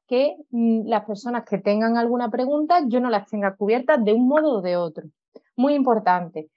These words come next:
siempre vamos a ir recopilando preguntas frecuentes, siempre. ¿Por qué? Porque una pregunta que nos van a repetir una y otra vez, la tenemos que sistematizar para que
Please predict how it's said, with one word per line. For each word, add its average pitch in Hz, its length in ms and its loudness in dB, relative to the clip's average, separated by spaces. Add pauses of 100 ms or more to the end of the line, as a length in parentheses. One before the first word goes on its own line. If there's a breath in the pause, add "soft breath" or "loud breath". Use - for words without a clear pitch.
(140)
siempre 320 640 2
vamos 247 400 2
a 240 140 0
ir 208 160 2
recopilando 214 880 0
preguntas 226 460 0
frecuentes, 180 600 -6 (120)
siempre. 208 580 0 (260)
¿Por 214 220 4
qué? 233 240 4
Porque 196 380 2
una 277 240 2
pregunta 220 420 0
que 202 80 -6
nos 196 160 -6
van 247 160 -4
a 269 80 -2
repetir 220 480 -4
una 262 220 -2
y 269 60 0
otra 214 240 0
vez, 302 300 0
la 202 220 2
tenemos 247 400 -4
que 254 220 -2 (160)
sistematizar 220 920 0 (300)
para 262 320 6
que 262 200 0